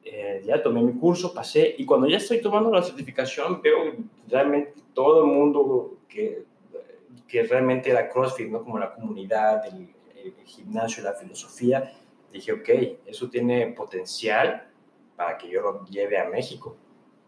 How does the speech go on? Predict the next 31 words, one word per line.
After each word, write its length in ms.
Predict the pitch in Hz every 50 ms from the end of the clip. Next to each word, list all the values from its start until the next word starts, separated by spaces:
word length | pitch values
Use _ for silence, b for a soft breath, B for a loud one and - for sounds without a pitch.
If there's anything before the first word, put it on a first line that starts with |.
| _ _ _
Me 100 | 101 107
regresé 520 | 107 110 104 98 95 - - - 139 156
y 40 | 147
ese 180 | 131 - 127 117
fue 140 | - 120 123
mi 120 | 123 117
plan, 340 | 117 117 113 123 123 113 104
¿no? 140 | 110 117 113
Empezar 380 | 107 110 - - - 110 113
a 40 | 110
abrir 340 | 107 110 110 110 110 107 104
un, 200 | 104 104 101 98 b b b b b b b b b _ -
un 100 | 101 -
gimnasio 640 | - 113 104 101 101 104 104 107 107 - - 110
de 160 | 95 92 92 -
CrossFit 540 | - 113 113 113 113 - - 143 147 143 - - _ _ _ _ _ _ _ _ _ _
y 640 | - 95 95 95 92 90 90 87 87 87 85 80
ya, 180 | 87 110 147 151
lo 120 | 147 101
abrimos. 680 | 95 - 117 110 113 117 131 139 - - - - - _ _ _
Empezamos 720 | - - - - - - 101 104 110 107 107 - - - _ _ _ _ - 92
a 120 | 95 -
prueba 220 | - 110 113 113 113
y 60 | 107
error, 280 | 95 95 101 104 107 113
no 100 | 113 113
teníamos 360 | - 110 107 107 107 104 101
muchas 340 | 101 107 - - 107 101 -
bases 300 | 101 101 101 - 110 101
más 200 | 95 87 85 -
que 340 | - 80 80 82 80 80